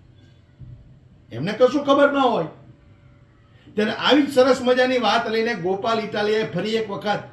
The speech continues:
ભારતીય જનતા પાર્ટી પર જે આકરા પ્રહારો કર્યા છે, સૌથી પહેલા દોસ્તો આપણે ગોપાલ ઇટાલિયાને સાંભળવા છે.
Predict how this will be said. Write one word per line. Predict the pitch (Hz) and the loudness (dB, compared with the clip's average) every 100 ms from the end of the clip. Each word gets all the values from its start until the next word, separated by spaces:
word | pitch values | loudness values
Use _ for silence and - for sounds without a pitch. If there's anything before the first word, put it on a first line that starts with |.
| - - - - | -20 -20 -20 -4
ભારતીય | 139 190 - - | 0 0 -2 -4
જનતા | 165 190 220 233 226 | -2 -4 -2 -4 -4
પાર્ટી | 185 190 - | -4 -6 -6
પર | - 214 | -6 -4
જે | - | -2
આકરા | 160 156 - 214 | -2 -4 -4 -6
પ્રહારો | - 131 127 156 240 | -6 -6 -4 0 0
કર્યા | 240 214 220 185 | 0 -2 -2 -2
છે, | 131 - - - - _ - | -2 -8 -14 -20 -20 _ 0
સૌથી | 240 320 | 2 2
પહેલા | 294 277 269 | 2 4 4
દોસ્તો | 226 240 262 | 2 0 0
આપણે | 240 240 226 | 0 2 0
ગોપાલ | 175 196 226 220 | -2 -2 -2 -2
ઇટાલિયાને | 190 208 208 202 196 | -2 -4 -4 -4 -6
સાંભળવા | 156 143 135 120 110 | -4 -4 -4 -4 -6
છે. | - | -10